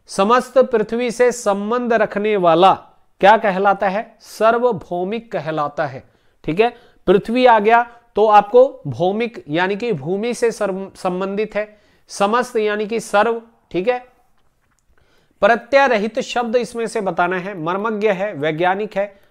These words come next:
कृपालु है या फिर अनुवाद? बताएं जल्दी से, प्रत्यय रहित कौन सा इसमें प्रत्यय रहित शब्द है? कौन सा है? अनुवाद है, ठीक है। क्या जाएगा? विकल्प नंबर डी जाएगा।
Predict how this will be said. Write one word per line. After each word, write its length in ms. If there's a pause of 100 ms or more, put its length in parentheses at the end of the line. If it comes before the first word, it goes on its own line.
(180)
कृपालु 560
है 100
या 120
फिर 300
अनुवाद? 540 (800)
बताएं 320
जल्दी 260
से, 360 (600)
प्रत्यय 480
रहित 360 (480)
कौन 280
सा 200
इसमें 340
प्रत्यय 300
रहित 280
शब्द 340
है? 340 (380)
कौन 200
सा 160
है? 320 (300)
अनुवाद 560
है, 240 (160)
ठीक 140
है। 260 (560)
क्या 140
जाएगा? 280
विकल्प 400
नंबर 240
डी 260
जाएगा। 460